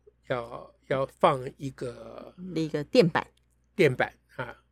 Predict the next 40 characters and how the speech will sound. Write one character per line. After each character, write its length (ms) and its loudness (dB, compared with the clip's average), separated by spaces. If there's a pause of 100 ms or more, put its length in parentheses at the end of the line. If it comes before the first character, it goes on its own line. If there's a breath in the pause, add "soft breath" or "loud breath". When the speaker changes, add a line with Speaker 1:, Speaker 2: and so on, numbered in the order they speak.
(220)
Speaker 1:
你 120 -4
要 100 4
把 180 2
它 200 -4
放 260 4
得 120 -10
跟 240 2
桌 180 2
面 260 -2
垂 320 -14
直， 180 -18 (760)
Speaker 2:
哦。 60 -14
Speaker 1:
啊， 100 -18
竖 360 6
一 40 0
个 120 0
垫 260 6
板 220 -4
在 140 -6
桌 240 -6
面 240 -4
上， 160 -16 (420)
啊， 180 -8
Speaker 2:
嗯。 120 -14
Speaker 1:
要 120 0
跟 260 -4
桌 180 -2
面 280 -2 (220)
竖 220 -12
得 180 -18
垂 140 -2
直。 60 0
Speaker 2:
哦， 120 2
要 180 2
正 280 6
正 240 4
垂 240 -2
直。 320 -10
Speaker 1:
哎， 100 -8
对， 220 4